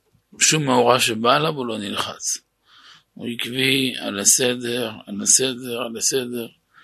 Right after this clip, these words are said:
זה נקרא בלשון רבותינו, "על משמרתי אעמודה, התייצבה על מצור". כשהקדוש ברוך הוא השפיע את החוכמה,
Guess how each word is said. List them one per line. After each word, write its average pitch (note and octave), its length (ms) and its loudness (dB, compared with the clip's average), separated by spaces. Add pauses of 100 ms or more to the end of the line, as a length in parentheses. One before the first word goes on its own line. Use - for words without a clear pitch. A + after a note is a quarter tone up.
(140)
זה - 220 -20
נקרא A#2+ 220 2
בלשון A#2 280 0
רבותינו, C#3+ 600 0 (560)
"על A#2+ 140 6
משמרתי A#2 640 2
אעמודה, B2 640 4 (540)
התייצבה A2+ 720 2
על A2 80 4
מצור". G2 560 0 (2250)
כשהקדוש C3+ 520 2
ברוך C#3+ 180 4
הוא C3+ 80 0
השפיע C3+ 240 4
את C3 100 2
החוכמה, B2 540 2